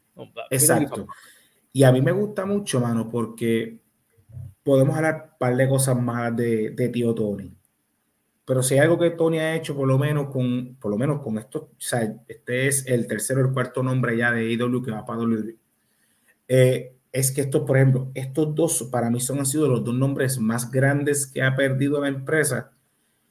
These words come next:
Speaker 2: y que el repackage no ha sido mayor. Ha sido algo que funcionó en A E W y lo voy a traer para acá. La única diferencia es que aquí hay más ojos que los que tú tienes allá. Y aquí yo tengo algo que tú no tienes allá. Tengo una fa-, una manera de cómo presentar a esta persona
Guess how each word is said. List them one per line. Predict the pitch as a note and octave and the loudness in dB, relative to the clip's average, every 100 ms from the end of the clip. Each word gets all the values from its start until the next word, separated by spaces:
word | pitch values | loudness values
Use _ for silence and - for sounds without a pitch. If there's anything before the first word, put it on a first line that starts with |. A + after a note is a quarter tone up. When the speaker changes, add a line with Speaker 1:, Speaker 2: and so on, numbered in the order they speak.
| _ _ | _ _
Speaker 2:
y | C3+ C3+ | -4 -2
que | C3+ | 2
el | C#3 | 4
repackage | C3 C3+ C3 F3+ G3 - C3 C3 - - _ _ _ _ | 6 6 6 4 0 -2 -4 -4 -6 -12 _ _ _ _
no | G#2 F#2+ G2 | -16 -8 -4
ha | A#2+ | -2
sido | - D3 F3 | -2 2 2
mayor. | F#3 D3+ C3 - - - _ _ _ _ | 2 0 0 0 -4 -14 _ _ _ _
Ha | G#2+ | -6
sido | - B2 D3 | 0 4 6
algo | D#3+ F3 | 4 0
que | |
funcionó | D3+ C3+ C3 B2+ A2 C3 | -2 0 0 2 2 2
en | D3 | 2
A | |
E | E3 F3+ F3+ | 0 2 4
W | G3 G#3+ G#3+ | 4 6 6
y | |
lo | D3 | 4
voy | G#2+ | 2
a | G#2+ | 0
traer | A#2+ C3 C3 | 0 0 0
para | B2 | -4
acá. | - - _ _ _ _ _ | -6 -14 _ _ _ _ _
La | |
única | F#2+ F#2+ | -10 -4
diferencia | G2+ G#2+ A2+ A2 C3+ | -4 -2 -2 -2 -4
es | |
que | C3 | -6
aquí | A2+ - | -8 -4
hay | A2+ | 0
más | B2+ C3 | 2 0
ojos | C3 E3 E3 - | 2 2 2 -2
que | B2+ | -6
los | A#2 | -8
que | A2 | -8
tú | G#2 | -8
tienes | A2 C#3 | -4 0
allá. | D3 A2+ - - _ _ _ _ - | 0 0 -4 -16 _ _ _ _ -6
Y | |
aquí | G#2+ G#2+ | -4 0
yo | A2 | 0
tengo | B2+ C3+ C#3+ C#3+ | 2 4 2 2
algo | D3 D3+ C#3+ | 2 2 2
que | C3+ | 0
tú | - C3 | 0 0
no | C3+ C3+ | 2 2
tienes | E3 D#3 B2+ | 0 0 0
allá. | G#2 G2+ G#2 _ | -2 -6 -14 _
Tengo | G#2 A2 | -10 -4
una | A#2+ C3 | 0 0
fa-, | C3 C3 C3 | 0 -2 2
una | C3+ | 2
manera | C#3 C#3 C#3+ | 2 2 0
de | C#3 C3 | 0 0
cómo | C3 C3 C3+ | 0 -2 -2
presentar | A#2+ - A2 G#2+ - B2+ | -6 -4 -6 -6 -2 0
a | |
esta | C#3 - - | -2 -2 -4
persona | E3 D#3+ - E3 D3 - - | -4 -6 -4 -2 0 -2 -6